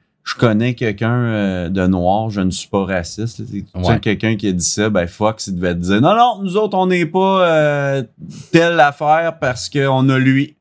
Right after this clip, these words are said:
Speaker 2: Exact. Ben, un peu, mais, mais c'était quand même
Speaker 1: Ben,
Speaker 2: vrai parce qu'il
Speaker 1: c'est
Speaker 2: travaillait là puis il y avait
Speaker 1: Ouais.
Speaker 2: quand même un poids. Mais ça, ça fait que ça va encore, euh, élargir le clivage, tu sais.
Speaker 1: Ouais.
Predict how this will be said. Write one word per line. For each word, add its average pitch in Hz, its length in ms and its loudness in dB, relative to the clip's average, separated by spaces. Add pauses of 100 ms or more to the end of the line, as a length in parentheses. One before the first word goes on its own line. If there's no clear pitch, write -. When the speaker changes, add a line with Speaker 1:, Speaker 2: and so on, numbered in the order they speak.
(240)
Speaker 2:
Exact. 95 560 -2
Ben, 101 160 2
un 120 60 4
peu, 226 180 4
mais, 123 340 0
mais 123 100 0
c'était - 180 -4
quand 120 120 0
même 135 120 2
Speaker 1:
Ben, 104 140 2
Speaker 2:
vrai - 120 -2
parce 202 140 -8
qu'il 90 100 -6
Speaker 1:
c'est - 20 -4
Speaker 2:
travaillait 104 360 2
là 131 140 2
puis 147 100 -10
il - 40 2
y - 40 4
avait 95 80 4
Speaker 1:
Ouais. 85 80 0
Speaker 2:
quand 98 80 0
même 92 140 0
un 85 40 -2
poids. 107 340 -2 (680)
Mais 117 340 2
ça, 135 140 -2
ça 123 120 -2
fait 127 200 -2
que 113 500 2 (240)
ça - 180 0
va 98 100 2
encore, 104 500 2
euh, 85 260 0
élargir 90 340 -2
le 87 100 -2
clivage, 82 600 -6
tu - 100 -16
sais. - 800 -8
Speaker 1:
Ouais. 82 140 2